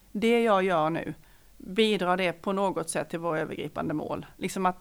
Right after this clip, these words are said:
man behöver inte ställa sig den hela tiden, men bara man tvekar, liksom, "Ah, jag undrar", då, då, då ska man liksom... Så det är det jag vill försöka förmedla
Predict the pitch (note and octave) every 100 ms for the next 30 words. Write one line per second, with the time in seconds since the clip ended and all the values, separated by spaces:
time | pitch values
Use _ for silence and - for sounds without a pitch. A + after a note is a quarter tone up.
0 | - F3 F#3 F#3 F#3 F#3 C#3+ E3 E3 F3
1 | D3 - C3+ D#3 E3+ F3 - - - -
2 | - - F#3+ G#3+ G3+ F#3+ G3+ G#3 F#3+ D#3
3 | E3+ G3 - - - - - A2+ - G#3
4 | A3 D#3 - C#3 F3 - - - G3+ F3+
5 | F#3 A#2+ A3 - F#3 F3+ D#3+ - D#3 D#3+
6 | - _ - - - G#3 G#3+ A3+ G#3 F3
7 | E3+ - F3+ E3+ - F3+ F3 - -